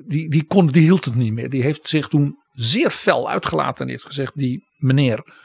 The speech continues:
Zemmour, als die denkt dat hij bij het geboortehuis van mijn grootvader een verhaal kan houden waarin hij doet alsof hij Charles de Gaulle, ja, kan verzoenen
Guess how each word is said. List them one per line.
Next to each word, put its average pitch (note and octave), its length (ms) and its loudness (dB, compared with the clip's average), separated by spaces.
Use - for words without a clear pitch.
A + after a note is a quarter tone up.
Zemmour, C3+ 720 2
als A2 260 -4
die B2+ 200 2
denkt G#3 460 0
dat C3 160 -6
hij C3 140 2
bij C3 120 -2
het A2 120 -6
geboortehuis G3+ 840 0
van E3+ 180 0
mijn D#3+ 180 -2
grootvader - 640 -4
een C#3+ 140 0
verhaal F3 360 0
kan F#3 160 2
houden C3 240 2
waarin C#3 200 0
hij B2+ 240 -4
doet F3+ 320 -2
alsof C#3+ 320 -4
hij D#3+ 440 0
Charles G#3 400 0
de B2+ 100 2
Gaulle, D#3 420 0
ja, D#3 280 -12
kan D3 220 0
verzoenen C#3+ 880 0